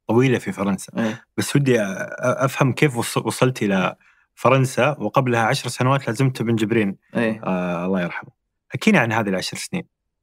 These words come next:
Speaker 2: شوف ال-، خليني أعطيك إياها كذا سرد سريع. دائمًا أقول أنا عندي عشرة وعشرة وعشرة، لأن وصلت الأربعين، الحين خمسة وأربعين. آه،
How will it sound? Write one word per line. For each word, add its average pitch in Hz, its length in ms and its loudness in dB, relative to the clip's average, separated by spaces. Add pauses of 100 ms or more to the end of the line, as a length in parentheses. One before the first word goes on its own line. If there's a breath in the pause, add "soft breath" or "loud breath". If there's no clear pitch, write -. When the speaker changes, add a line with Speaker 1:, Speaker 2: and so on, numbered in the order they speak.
(140)
Speaker 2:
شوف - 320 -8
ال-، 107 600 -4 (1080)
خليني 151 220 2
أعطيك 143 280 -2
إياها 143 120 2
كذا 120 280 0
سرد 117 300 -2
سريع. 113 320 -4 (1080)
دائمًا 120 380 0
أقول 117 180 0
أنا 113 140 0
عندي 104 220 0
عشرة 101 260 -4
وعشرة 98 300 -4
وعشرة، 95 440 -8
لأن 107 160 -2
وصلت 107 280 -4
الأربعين، 104 380 -2
الحين 131 160 -6
خمسة 101 240 -4
وأربعين. 95 280 -8 (1600)
آه، 101 840 -2